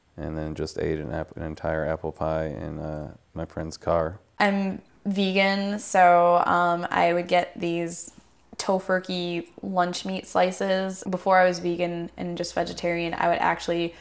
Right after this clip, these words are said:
Speaker 2: put shredded Parmesan cheese in it and roll it up and then put it in the microwave, and thought it was, like, the most amazing thing ever, and forced my boyfriend at the time to eat these with me,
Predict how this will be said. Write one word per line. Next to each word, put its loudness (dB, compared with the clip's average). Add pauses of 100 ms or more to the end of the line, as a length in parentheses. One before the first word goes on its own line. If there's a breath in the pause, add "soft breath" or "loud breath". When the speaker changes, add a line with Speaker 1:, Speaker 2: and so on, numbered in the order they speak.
(180 loud breath)
Speaker 2:
put 4
shredded 2
Parmesan -2
cheese -6
in -2
it -4 (140)
and -4
roll 4
it 2
up 2
and -2
then -6
put -4
it 0
in -6
the -4
microwave, 0 (200)
and 0 (360)
thought 6
it -2
was, 0
like, -2
the -4
most -4
amazing -2
thing -2
ever, 2
and -4
forced 0
my 0
boyfriend 0
at -2
the -2
time -2
to -6
eat -8
these -4
with 0
me, 0